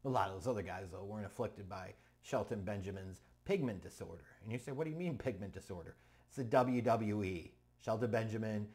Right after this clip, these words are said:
is a black man. And not a light-skinned black man, like a full-on dark black man. Like, that does not play well in that company at the top. I don't give a fuck what anybody tries to say. Mark Henry be damned. Like,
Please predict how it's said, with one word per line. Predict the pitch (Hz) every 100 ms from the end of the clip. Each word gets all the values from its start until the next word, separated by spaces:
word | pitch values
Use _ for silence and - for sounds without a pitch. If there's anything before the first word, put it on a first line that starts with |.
| -
is | 95 98
a | 110
black | 107 101 -
man. | 104 85 80 - _ _ _ _ _ -
And | 107
not | 117 123
a | 117
light-skinned | 120 120 117 120 117
black | 104 98 -
man, | 107 98
like | 98 98
a | 98 98 - - _ _ _ -
full-on | 131 120 113 110 107
dark | 113 107 120
black | 107 -
man. | 113 90 85 82
Like, | 92 87 - _ _ 104 98
that | 120 117
does | 139 113
not | 131 -
play | 170 143
well | 127 120
in | 120
that | 117 113
company | 135 113 113 110 98 - - -
at | 120 127
the |
top. | - 143 107 104
I | 113
don't | 110
give | 107
a | 107
fuck | 123 110
what | 127
anybody | 120 110 104
tries | 120 107 -
to |
say. | 101 131 101 - - _ _ _ -
Mark | 110 -
Henry | 143 139 135
be | 127 123
damned. | 127 120 98 95
Like, | 98 98 101